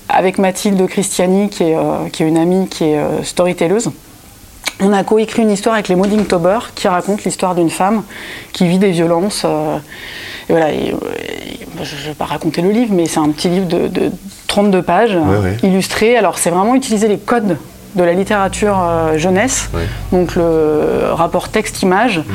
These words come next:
Speaker 1: pour raconter quelque chose, euh, plutôt, euh, à destination des, des ados, des jeunes et puis des jeunes adultes.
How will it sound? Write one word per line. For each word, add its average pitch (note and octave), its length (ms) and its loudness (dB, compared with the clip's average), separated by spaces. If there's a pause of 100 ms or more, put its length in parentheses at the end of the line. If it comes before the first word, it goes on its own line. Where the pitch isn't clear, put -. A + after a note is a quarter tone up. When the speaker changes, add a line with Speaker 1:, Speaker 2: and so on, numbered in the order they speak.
(300)
Speaker 1:
pour G3 140 0
raconter G3+ 340 0
quelque F#3 240 -2
chose, G3 300 0
euh, D#3+ 180 4
plutôt, G3 480 0
euh, D#3+ 320 2
à D#3 60 2
destination F3 580 0
des, D#3+ 280 2
des D3+ 340 2
ados, F3+ 340 2
des E3 160 2
jeunes F#3 300 2
et D#3 100 2
puis E3 160 -4
des D3+ 180 2
jeunes E3+ 240 0
adultes. F3 480 -2